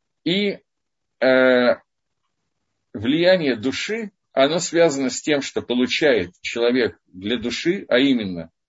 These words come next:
его аскала, мудрость, понимание Торы, познание, которое связано с познанием Творца, и приближение человека ко Всевышнему. И вот это две гашпо, которые идут,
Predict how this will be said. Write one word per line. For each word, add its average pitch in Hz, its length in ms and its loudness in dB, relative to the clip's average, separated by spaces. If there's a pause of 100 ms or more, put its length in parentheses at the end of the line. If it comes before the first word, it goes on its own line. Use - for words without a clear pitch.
его 147 300 4
аскала, 135 500 2
мудрость, 127 640 -2 (460)
понимание 123 480 2
Торы, 135 400 2 (360)
познание, 151 680 2
которое 117 340 -6
связано 117 440 0
с - 60 -12
познанием 113 540 -2
Творца, 104 580 -2 (520)
и 202 140 0
приближение 170 880 0
человека 127 520 -2
ко 110 140 -6
Всевышнему. 92 580 -8 (600)
И 120 60 0
вот 190 200 4
это 202 220 4
две 170 260 2
гашпо, 190 600 4
которые 135 560 0 (260)
идут, 123 480 -4